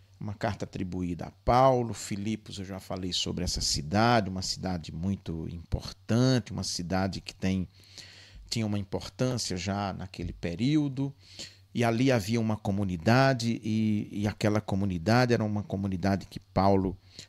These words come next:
tinha muito carinho. Ele escreveu essa carta, imagine, ele estava na prisão. Paulo estava na prisão, e essa é uma carta que fala de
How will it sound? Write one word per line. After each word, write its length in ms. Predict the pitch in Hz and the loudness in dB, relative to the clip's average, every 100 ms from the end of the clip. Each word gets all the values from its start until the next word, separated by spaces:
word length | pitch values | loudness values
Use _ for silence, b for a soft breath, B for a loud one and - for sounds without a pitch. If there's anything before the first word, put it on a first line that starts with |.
| - | -8
tinha 180 | 110 95 | -4 -2
muito 340 | 101 110 - | -2 -4 -6
carinho. 560 | - 95 92 135 170 156 | -8 -6 0 0 2 0
Ele 120 | 123 | 0
escreveu 420 | 110 - 110 110 | 0 -2 -2 -2
essa 220 | 110 - | -4 -6
carta, 420 | 92 - 123 110 - | -8 -2 -2 -2 -4
imagine, 540 | 92 92 107 139 120 | -4 -2 0 0 -2
ele 100 | 101 | -2
estava 380 | 98 110 113 104 | -2 -2 0 0
na 260 | 98 123 | 0 -2
prisão. 840 | - - 139 120 - 85 95 95 85 _ B B B B - | -4 -4 -4 -4 -4 -2 -2 -4 -8 _ B B B B -2
Paulo 220 | 110 113 | 2 2
estava 400 | 104 - 107 98 | 2 -2 -2 0
na 240 | 92 117 143 | 0 2 2
prisão, 640 | 131 101 82 87 80 76 B B - | 0 0 0 -2 -4 -8 B B -2
e 180 | 110 | 2
essa 320 | 104 127 - 117 | 6 10 8 8
é 20 | |
uma 240 | 110 92 - | 0 -2 -2
carta 380 | 113 113 98 101 | 2 2 0 -8
que 160 | - - | -10 -12
fala 360 | - 107 98 | -4 -2 -2
de 240 | 90 92 | -4 -8